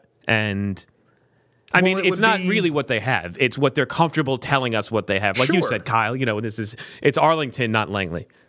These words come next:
Speaker 2: It would be ridiculous to try to continue to deny this when you have so many. I mean, like you said, Eric, I mean, it's, you know, H D, ten eighty P, like, you know,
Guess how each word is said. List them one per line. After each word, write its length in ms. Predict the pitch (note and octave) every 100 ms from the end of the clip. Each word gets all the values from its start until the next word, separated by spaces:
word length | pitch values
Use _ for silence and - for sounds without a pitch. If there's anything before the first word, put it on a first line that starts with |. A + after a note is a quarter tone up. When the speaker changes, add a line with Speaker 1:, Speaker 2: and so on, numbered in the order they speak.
| _ _ _
Speaker 2:
It 140 | F3+
would 120 | F#3+ F3+
be 120 | G3+
ridiculous 720 | G3 F3+ G#3 C4+ F#3+ C#3+ B2+
to 120 | -
try 260 | C3 - E3
to 80 | C#3+
continue 580 | - C3 - F#3+ F3+ E3+
to 160 | -
deny 400 | C3 A#2 A#2 C3+
this 460 | C3 G2 F#2 - - - - _
when 560 | - A2+ A#2+ A2+ A2 A2+
you 200 | A2+ A2+
have 520 | A#2+ A#2 A2 G2+ -
so 380 | - - - F3
many. 280 | E3 D3+ A#2
I 60 |
mean, 180 | C#3+ G3
like 200 | G3+ D#4
you 100 | A#3
said, 320 | G3 - F#4 G#3
Eric, 200 | A#2 A2+
I 40 |
mean, 140 | D3+ E3
it's, 260 | D3+ -
you 80 | A3
know, 180 | G#2+ A2+ - - _ _
H 300 | F3+ G#3 -
D, 200 | G3+ B3
ten 240 | G3 - G#3+
eighty 200 | A3 G#3
P, 340 | - A#3 B3+
like, 340 | A2+ A#2 A2+ - - -
you 180 | D#3+ E3+
know, 280 | A#2 A2